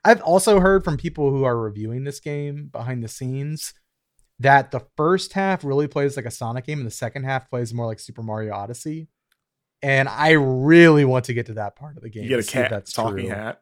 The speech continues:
Speaker 2: Mm.
Speaker 1: <laughs> Yeah, like, just, like, the level design and, like, the, like, the mechanics they're using and how you use them. Um, I really want to get to that portion because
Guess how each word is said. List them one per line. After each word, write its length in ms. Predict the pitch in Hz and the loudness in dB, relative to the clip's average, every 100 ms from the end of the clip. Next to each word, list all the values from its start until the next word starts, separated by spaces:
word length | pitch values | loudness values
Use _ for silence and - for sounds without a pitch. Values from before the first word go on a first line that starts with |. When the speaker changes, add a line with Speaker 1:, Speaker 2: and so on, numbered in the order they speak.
| _ | _
Speaker 2:
Mm. 240 | 101 85 87 - | -20 -18 -20 -12
Speaker 1:
<laughs> 160 | - 127 | -4 8
Yeah, 220 | 208 165 | 8 8
like, 180 | 160 160 - - | 6 2 -2 -2
just, 100 | 202 | 4
like, 120 | 226 185 | 6 6
the 60 | |
level 260 | 160 156 165 | 8 8 6
design 320 | 151 165 160 | 4 4 4
and, 60 | 143 | 4
like, 200 | 131 113 | 0 -2
the, 220 | 123 113 | -2 -2
like, 260 | 101 117 | -8 -8
the 60 | 110 | -6
mechanics 480 | 113 - 127 127 - | -6 -4 -6 -6 -4
they're 100 | 135 | -4
using 300 | 120 120 120 | -2 -4 -4
and 140 | 110 | -6
how 140 | 104 113 | -6 -6
you 140 | 107 | -6
use 280 | 104 113 117 | -8 -10 -8
them. 340 | 131 139 143 - - - - - - 139 | -8 -8 -10 -14 -20 -20 -20 -20 -12 -2
Um, 680 | 131 123 120 113 110 113 - _ _ _ _ - | 2 2 2 -2 -6 -10 -16 _ _ _ _ 0
I 100 | 156 | 4
really 280 | 165 165 160 | 8 10 10
want 140 | 147 | 8
to 40 | |
get 140 | - 110 | -2 -4
to 60 | |
that 160 | 117 - | -4 -2
portion 280 | 160 160 160 | -4 -4 -4
because 300 | 160 190 | 0 0